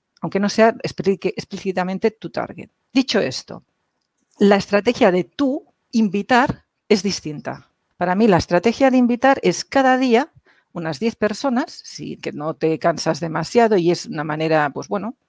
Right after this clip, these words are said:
continuada de ir buscando diez personas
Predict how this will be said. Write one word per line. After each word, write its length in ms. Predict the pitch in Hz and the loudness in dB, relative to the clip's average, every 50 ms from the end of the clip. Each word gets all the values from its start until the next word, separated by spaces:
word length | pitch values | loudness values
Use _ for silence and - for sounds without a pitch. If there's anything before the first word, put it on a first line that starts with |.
| _ _ - - - 214 - | _ _ -14 -14 -12 -12 -2
continuada 720 | - - 156 - - - 160 165 185 202 190 196 233 294 - - | 2 2 2 4 2 2 4 6 6 6 4 4 2 -2 -4 -6
de 220 | 156 170 170 165 - | -4 -2 -2 -2 0
ir 160 | 220 233 233 | -2 -2 -2
buscando 500 | 220 240 - - - 240 233 254 285 247 | -2 -4 -4 -2 0 0 2 2 0 -2
diez 300 | 202 180 180 196 214 - | -4 -4 -4 -2 -2 -2
personas 500 | - 226 220 214 - 233 247 277 - - | 0 -2 -2 0 0 0 0 0 -2 -4